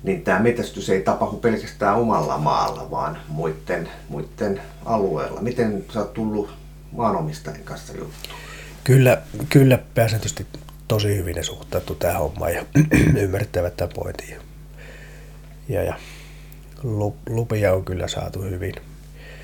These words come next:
Speaker 2: Ja sitten pitää tässä yhteydessä myös mainita ja kiittää metsästysseuroja, että tuota,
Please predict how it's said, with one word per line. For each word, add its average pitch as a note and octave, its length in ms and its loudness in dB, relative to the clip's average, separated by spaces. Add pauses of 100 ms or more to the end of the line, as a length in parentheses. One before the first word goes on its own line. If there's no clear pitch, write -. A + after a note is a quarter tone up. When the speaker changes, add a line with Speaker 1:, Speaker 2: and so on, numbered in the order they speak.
(680)
Speaker 2:
Ja G#2 200 0
sitten - 320 -4
pitää G#2 220 2
tässä A2 320 2
yhteydessä G#2+ 540 -2
myös G#2 240 -2
mainita A2+ 340 0
ja A2+ 120 2
kiittää A#2+ 420 -2 (400)
metsästysseuroja, A2+ 1080 4
että G#2 240 -4
tuota, F#2 320 -4